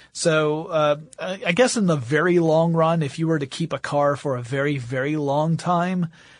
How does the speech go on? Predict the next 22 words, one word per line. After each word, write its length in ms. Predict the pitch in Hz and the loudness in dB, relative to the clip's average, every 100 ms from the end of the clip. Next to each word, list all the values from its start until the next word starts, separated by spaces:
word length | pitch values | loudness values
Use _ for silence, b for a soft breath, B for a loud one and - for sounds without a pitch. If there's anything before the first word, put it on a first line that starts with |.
| B B _ | B B _
then 460 | 156 156 160 151 147 | -4 0 2 2 -2
you 200 | 165 160 | -2 -2
could 160 | - 156 | 0 0
argue 380 | 139 151 147 139 | 0 0 0 -2
that 200 | 135 123 | -2 -4
the 80 | |
personal 380 | 123 156 - 135 | -4 -4 -4 -6
car 260 | 127 139 131 | -6 -4 -2
ownership 400 | 151 143 127 135 | -2 -4 -4 -4
makes 240 | 135 131 - | -6 -8 -8
more 160 | 127 | -8
sense 320 | 113 - 117 - | -6 -6 -6 -8
because 400 | 123 123 117 120 | -8 -6 -6 -6
you 240 | 127 123 | -6 -6
are 260 | 123 117 120 | -4 -6 -8
getting 320 | 135 135 131 | -8 -6 -6
the 80 | 127 | -4
most 400 | 135 131 123 143 | -2 -2 -4 -4
out 140 | 120 | -6
of 60 | 113 | -6
that 180 | 117 | -12
vehicle. 500 | 120 131 113 110 - | -8 -8 -8 -10 -14